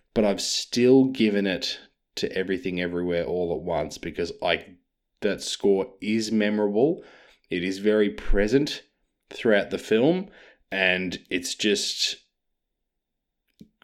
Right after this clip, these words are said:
I can see it being part of this sort of semi-majority sweep that this film is gonna go on. It's gonna, it's gonna win, you know,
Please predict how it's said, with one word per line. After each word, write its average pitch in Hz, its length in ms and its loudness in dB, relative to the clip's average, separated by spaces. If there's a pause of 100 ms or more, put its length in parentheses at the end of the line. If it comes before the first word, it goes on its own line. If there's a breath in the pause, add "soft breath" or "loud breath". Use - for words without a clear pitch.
(140)
I 90 120 0
can 92 200 -4
see 110 420 -2
it 101 180 -4
being 90 320 -2
part 90 480 -4
of 85 200 -6
this - 480 -8 (380 soft breath)
sort 101 220 -2
of 85 140 -6
semi-majority 90 1400 -2
sweep 80 720 -4 (560)
that - 180 0
this - 180 -4
film 87 340 -2
is 80 100 -4
gonna 82 200 -4
go 80 320 -2
on. 82 80 -6
It's 80 140 -10
gonna, 127 340 2 (160)
it's 107 200 -6
gonna 143 260 4
win, 95 560 0 (400 loud breath)
you 90 100 -4
know, 87 220 -2